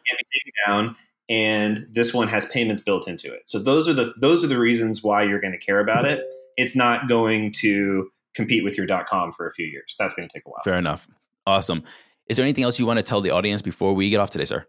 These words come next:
Speaker 1: Just a little bit about kind of, kind of what's going on on the domain side. We have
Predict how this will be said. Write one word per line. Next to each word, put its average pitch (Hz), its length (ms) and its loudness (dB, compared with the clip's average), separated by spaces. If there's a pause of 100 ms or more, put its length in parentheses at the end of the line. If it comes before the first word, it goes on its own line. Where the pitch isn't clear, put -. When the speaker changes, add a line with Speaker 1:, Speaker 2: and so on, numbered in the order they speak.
(200)
Speaker 1:
Just 147 220 0
a 165 60 4
little 151 240 6
bit 139 120 6
about 120 540 4
kind 127 180 2
of, 117 280 0
kind 135 160 2
of 113 80 2
what's 117 200 2
going 120 300 2
on 110 400 4
on 110 160 0
the 104 80 2
domain 107 380 2
side. 90 580 0
We 104 320 0
have 101 560 2